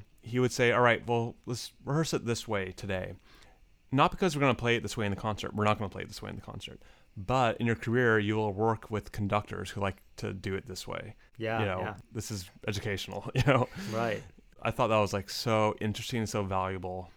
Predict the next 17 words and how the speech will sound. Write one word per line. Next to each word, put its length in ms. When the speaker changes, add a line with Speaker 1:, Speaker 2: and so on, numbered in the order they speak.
Speaker 2:
Yeah, 300
yeah. 240
So 160
the 80
art 180
of 180
conducting, 680
okay, 200
so 560
with 240
playing 220
an 60
instrument, 580
it's 180
a 60
very 460
down-to-earth 840